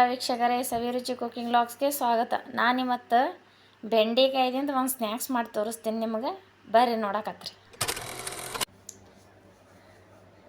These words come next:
ಮೊದಲಿಗೆ ಬೆಂಡೆಕಾಯಿ ತೊಳ್ಕೊಬೇಕ್ರಿ, ಯಾಕಂದ್ರೆ ನಾನು ಸ್ವಲ್ಪ ಬೆಂಡೆಕಾಯಿ ತೊಗೊಂಡು ಚ-, ಚಂದಾಗಿ ತೊಳಿತೀನಿ ನೋಡ್ರಿ. ಕ್ಲೀನಾಗಿ ತೊಳಿಬೇಕ್ರಿ. ತೊಳೆದು ಈ ಥರ ಕೈ ಆಡಿಸಿ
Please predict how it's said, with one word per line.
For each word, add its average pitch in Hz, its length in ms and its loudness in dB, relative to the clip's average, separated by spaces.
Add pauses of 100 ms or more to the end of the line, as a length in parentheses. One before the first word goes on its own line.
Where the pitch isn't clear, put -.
(120)
ಮೊದಲಿಗೆ 226 460 2
ಬೆಂಡೆಕಾಯಿ 220 480 -2
ತೊಳ್ಕೊಬೇಕ್ರಿ, 208 640 -8 (680)
ಯಾಕಂದ್ರೆ 208 420 2
ನಾನು 196 240 2
ಸ್ವಲ್ಪ 214 340 -2 (100)
ಬೆಂಡೆಕಾಯಿ 202 400 -4
ತೊಗೊಂಡು 214 260 -6
ಚ-, 196 400 -6
ಚಂದಾಗಿ 202 480 -2
ತೊಳಿತೀನಿ 202 440 -4
ನೋಡ್ರಿ. 185 280 -10 (600)
ಕ್ಲೀನಾಗಿ 208 500 0
ತೊಳಿಬೇಕ್ರಿ. 208 560 -4
ತೊಳೆದು 208 480 0 (720)
ಈ 196 60 -6
ಥರ 190 200 -6 (100)
ಕೈ 190 200 -4
ಆಡಿಸಿ 214 320 -2